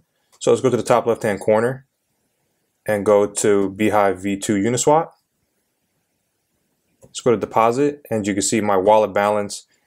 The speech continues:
is, uh, is showing how much I hold in the, uh, eth Ample V two Uniswap token. So I'm gonna deposit the maximum amount, hit deposit.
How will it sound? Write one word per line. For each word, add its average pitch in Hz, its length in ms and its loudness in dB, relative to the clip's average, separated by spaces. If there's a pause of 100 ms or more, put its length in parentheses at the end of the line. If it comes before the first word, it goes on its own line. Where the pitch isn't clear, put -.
(160)
is, 120 440 0 (1160)
uh, 104 280 2 (320)
is 120 120 2
showing 120 520 2
how 110 200 -2
much 107 280 0
I 101 100 2
hold 107 340 2
in 104 180 -4
the, 95 300 -2
uh, 95 380 -2 (100)
eth 117 200 0
Ample 104 400 0
V 98 160 -2
two 98 340 -4
Uniswap 104 380 -2
token. 127 340 -2 (300)
So - 140 0
I'm 123 100 2
gonna 127 100 -2
deposit 104 440 0
the 95 40 -6
maximum 98 580 -4 (220)
amount, 110 440 -4 (1080)
hit - 240 -2
deposit. 131 560 0